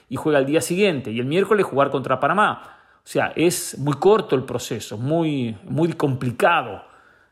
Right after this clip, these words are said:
eh, esto de jugar, eh, tan seguido la eliminatoria, jornadas triples. Así que habrá que ver qué pasa. Eh, vamos con algunos, algunos mensajes. Ya leí algunos,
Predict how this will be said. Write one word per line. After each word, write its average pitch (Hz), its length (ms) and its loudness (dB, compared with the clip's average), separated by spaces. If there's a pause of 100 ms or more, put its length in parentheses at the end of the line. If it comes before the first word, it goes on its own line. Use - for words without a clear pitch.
(120)
eh, 123 340 -2
esto 131 260 -2
de 127 80 2
jugar, 131 500 0
eh, - 280 -10
tan 147 180 2
seguido 127 640 0
la 120 100 -2
eliminatoria, 113 720 -4
jornadas 120 460 -4
triples. 95 480 -12 (340)
Así - 180 -4
que - 420 0
habrá 135 260 4
que 131 80 0
ver 127 160 2
qué 131 80 -6
pasa. - 540 -8 (920)
Eh, 160 240 6
vamos 208 200 2
con 180 100 0
algunos, 165 960 -2
algunos 160 280 0
mensajes. 131 520 0
Ya 165 100 4
leí 175 160 2
algunos, 175 580 2